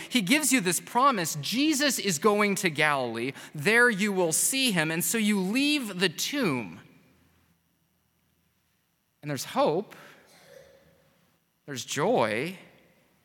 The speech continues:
and one day you'll even come to see it as a, a sign of victory, but right now, the fear remains.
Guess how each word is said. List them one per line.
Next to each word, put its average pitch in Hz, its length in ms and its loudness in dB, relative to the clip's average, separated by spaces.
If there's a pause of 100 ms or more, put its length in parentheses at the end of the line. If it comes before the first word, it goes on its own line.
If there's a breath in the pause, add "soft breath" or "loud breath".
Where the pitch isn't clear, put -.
(1120)
and 135 120 -6
one 269 160 0
day 220 140 2
you'll 156 260 -2
even 185 320 -4
come 147 300 -4
to 120 60 -4
see 165 300 -4
it 156 80 -2
as 120 160 -6
a, 110 200 -2
a 120 80 -4
sign 135 500 -2
of 113 280 -6
victory, 117 560 -8
but 110 200 -12
right 170 220 -6
now, 107 560 -6 (1700 soft breath)
the 127 80 -12
fear 247 340 -4
remains. 123 1000 -6